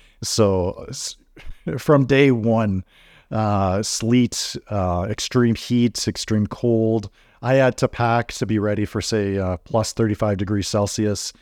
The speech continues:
shifts down to minus ten, minus fifteen. So just being prepared for all of that, I think, was, uh, really, really instrumental. And plus, you, you learn a lot as you go, and you make a lot of stupid mistakes, and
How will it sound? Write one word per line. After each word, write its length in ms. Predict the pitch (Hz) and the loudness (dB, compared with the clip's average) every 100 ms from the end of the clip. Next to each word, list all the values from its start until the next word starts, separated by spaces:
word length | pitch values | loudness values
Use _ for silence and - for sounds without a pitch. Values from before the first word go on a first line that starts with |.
| _ - | _ -8
shifts 460 | - 123 117 - | 0 4 4 2
down 300 | 117 107 107 | 0 2 0
to 100 | - | -2
minus 320 | 101 101 98 - | 0 0 0 -2
ten, 340 | 104 101 98 | -2 0 2
minus 280 | 95 98 - | 2 0 -2
fifteen. 500 | 104 - 101 104 113 | -4 -2 0 2 0
So 360 | - 104 92 - _ _ _ 101 | 0 0 0 -4 _ _ _ -2
just 240 | 117 - | 0 2
being 180 | 131 143 | 2 2
prepared 560 | 127 113 107 110 120 - | 2 -2 -2 2 2 2
for 120 | 127 | 4
all 120 | 131 | 4
of 100 | 127 | 4
that, 280 | 131 131 123 | 2 2 0
I 60 | |
think, 260 | 104 113 101 | 0 -2 -2
was, 260 | 101 85 - _ _ _ _ | -4 -4 -12 _ _ _ _
uh, 420 | 104 98 92 90 - _ _ - | -4 -4 -4 -6 -10 _ _ -10
really, 380 | 123 123 127 123 | 0 4 4 4
really 280 | 113 110 110 | 4 2 2
instrumental. 720 | 104 - 98 104 147 180 196 | 0 -2 -2 0 2 2 2
And 100 | 117 | 2
plus, 280 | 151 143 135 | 2 2 2
you, 180 | 131 | 0
you 260 | 127 127 123 | 0 0 2
learn 240 | 127 139 | 4 4
a 60 | 156 | 4
lot 240 | 139 127 | 4 4
as 160 | 131 117 | 2 0
you 60 | 104 | -2
go, 360 | 107 101 113 | 0 0 0
and 120 | 123 | 2
you 80 | 110 | 0
make 180 | 104 104 | -2 0
a 40 | 120 | 0
lot 120 | 117 | 0
of 80 | 104 | -2
stupid 360 | - 107 117 | -4 -2 -2
mistakes, 520 | 107 - 98 120 - | -2 -4 -4 -4 -4
and 320 | 117 101 101 | -2 0 -2